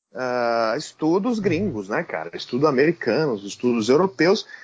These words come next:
sem entender sequer o nosso padrão climático, as características de solo, de pluviometria e, o que é mais fundamental, a nossa biodiversidade. Nós temos legumes fabulosos.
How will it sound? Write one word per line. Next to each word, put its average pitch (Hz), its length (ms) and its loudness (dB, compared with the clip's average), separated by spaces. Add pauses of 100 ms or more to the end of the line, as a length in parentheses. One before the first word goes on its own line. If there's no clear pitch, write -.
sem 214 360 2
entender 202 540 0
sequer 185 640 0 (320)
o 165 60 -6
nosso 165 300 -4
padrão 156 340 -2
climático, 147 640 -4
as - 80 -14
características 143 720 -4
de 139 100 -4
solo, 143 480 2
de 113 100 -6
pluviometria 143 800 0 (100)
e, 277 340 4 (160)
o - 60 -12
que - 120 -4
é 107 40 -2
mais 98 260 -4
fundamental, 220 760 2 (380)
a 190 80 -6
nossa 190 320 -4
biodiversidade. 185 1120 -2
Nós 127 160 -6
temos 202 260 0
legumes 170 460 2
fabulosos. 110 800 0